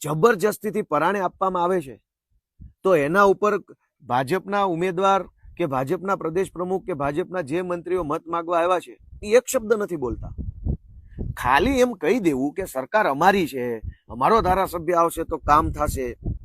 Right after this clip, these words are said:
એ તો એક ભાષણની વાત છે. તમે આવશો તો નેનો યુરિયા બાબતે શું કરશો,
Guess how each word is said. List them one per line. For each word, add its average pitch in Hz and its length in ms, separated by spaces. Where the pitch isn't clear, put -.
એ 170 60
તો 220 120
એક 214 200
ભાષણની 147 520
વાત 113 180
છે. - 220
તમે 135 220
આવશો 202 360
તો 196 160
નેનો 175 320
યુરિયા 196 280
બાબતે 185 420
શું 180 180
કરશો, 151 420